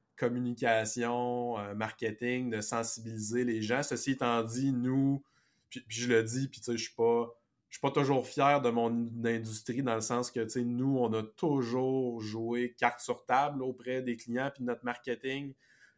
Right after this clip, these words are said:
Tu sais, euh, on est probablement un des sites web où il y a le plus d'informations sur ces nouvelles lois-là, puis, tu sais, il y a jamais personne chez nous qui va te dire : « T'es obligé de le faire », là.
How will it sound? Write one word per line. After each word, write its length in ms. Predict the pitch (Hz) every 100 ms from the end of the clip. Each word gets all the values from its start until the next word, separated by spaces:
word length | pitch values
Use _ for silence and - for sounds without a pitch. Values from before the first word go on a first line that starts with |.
| _
Tu 80 | 113
sais, 200 | 110 107
euh, 280 | 101 98 95 - _ -
on 80 | 107
est 60 | 107
probablement 400 | 107 110 123 123
un 80 |
des 120 | 120 120
sites 220 | 117 110
web 240 | 127 127
où 60 | 113
il 60 |
y 20 | 110
a 40 |
le 80 | 107
plus 220 | 120 117
d'informations 800 | 117 110 117 117 110 107 127 139
sur 140 | 143
ces 140 | 120 117
nouvelles 300 | 113 117 120
lois-là, 420 | 113 110 113 127
puis, 160 | 127 -
tu 80 |
sais, 120 | - 107
il 180 | 104
y 40 | 101
a 60 |
jamais 240 | 101 110 117
personne 340 | 113 - 127
chez 160 | 120 113
nous 100 | 123
qui 120 | 123
va 100 | 110
te 80 | 107
dire : « 160 | 113 113
T'es 140 | 110
obligé 300 | 110 107 110
de 60 | 110
le 100 | 104
faire », 280 | 110 107
là. 60 | 98